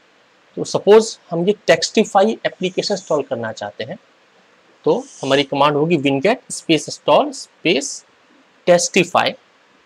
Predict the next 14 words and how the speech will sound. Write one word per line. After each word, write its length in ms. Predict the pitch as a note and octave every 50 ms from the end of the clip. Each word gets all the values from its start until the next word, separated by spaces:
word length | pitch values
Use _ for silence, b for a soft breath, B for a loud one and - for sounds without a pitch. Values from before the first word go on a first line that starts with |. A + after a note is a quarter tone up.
| _ _ _ _ _ _ _ _ -
Textify, 600 | - D3+ D3+ - - - F3 D#3+ - - C#3+ D#3+ G3 - _ _ _ _ _ _ _ _ _ _ _ _ _ _ _ _ - - - - - - - - - - _ _ _ _ _ _ _ _ _ _ _ _ _ _ _ _ _ _ _ _ _ _ _ _ _ -
अब 80 | D#3 C#3+
हम 120 | C#3 -
enter 240 | C#3 C3 C3+ F3 F3+
करेंगे। 380 | E3 F3 E3+ E3+ E3 E3 G#3 C4+ - _ _ _ _ _ _ _ _ _ _ _ _ _ _ _ _ _ _ _ _ _ _ _ _ _ _ _ _ _ _ _ _ _ _ _ _ _ _ - - - - - - - - - - - - - C3+
अब 100 | C3 -
यहाँ 80 | C3+ C3+
पे 60 | F3
प्रॉम्प्ट 380 | E3 - - D#3 E3 D#3+ - E3
आया 140 | D#3+ E3 F3
है 140 | F#3 F#3+
कि 180 | F#3 F#3+ G#3+ G#3
found 420 | - - - D#3 D3+ F3 G3 F#3 F#3 -
Textify। 540 | D3+ - - - F3 D#3+ - - C3 G#2+